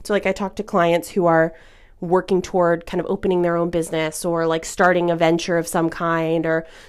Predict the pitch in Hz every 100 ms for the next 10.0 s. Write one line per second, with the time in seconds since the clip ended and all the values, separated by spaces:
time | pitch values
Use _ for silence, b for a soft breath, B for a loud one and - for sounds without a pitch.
0 | - 165 156 190 - 233 220 202 165 165
1 | - 170 165 165 165 175 170 170 160 156
2 | 160 160 156 B B B B B B B
3 | - - 202 180 175 - 160 - - _
4 | _ - _ _ 214 185 170 180 175 202
5 | 208 208 196 - 226 247 247 180 165 165
6 | - 180 - - 185 175 160 143 165 95
7 | 85 98 117 - 214 262 262 262 277 294
8 | 277 254 202 185 - 165 165 170 185 -
9 | 226 190 190 196 175 156 147 - - -